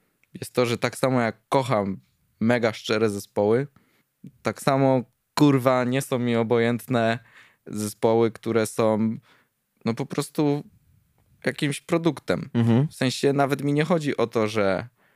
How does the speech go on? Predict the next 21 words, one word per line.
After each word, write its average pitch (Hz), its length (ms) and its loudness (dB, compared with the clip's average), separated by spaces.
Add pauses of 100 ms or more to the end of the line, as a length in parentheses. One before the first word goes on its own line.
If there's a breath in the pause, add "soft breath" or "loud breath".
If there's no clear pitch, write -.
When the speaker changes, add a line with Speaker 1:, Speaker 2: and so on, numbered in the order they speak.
(200 soft breath)
Speaker 1:
jakaś 107 300 -2
stylistyka 113 680 -2
jest 101 140 -2
produktem 95 560 -6
czy, 95 500 -4 (260)
czy - 120 -18
coś. - 260 -4
Tylko - 360 -14
wiesz, 135 200 2
tryb 143 320 -4 (380)
działania 135 720 2
i 131 360 0
tak 131 260 0
by 135 180 0
uzewnętrzniania 139 960 -2
się. - 180 -10 (440 loud breath)
Dla 120 220 2
mnie 131 400 2 (160)
najbardziej 113 800 0
wartościowym 110 840 -2 (400 soft breath)
artystą 107 720 -2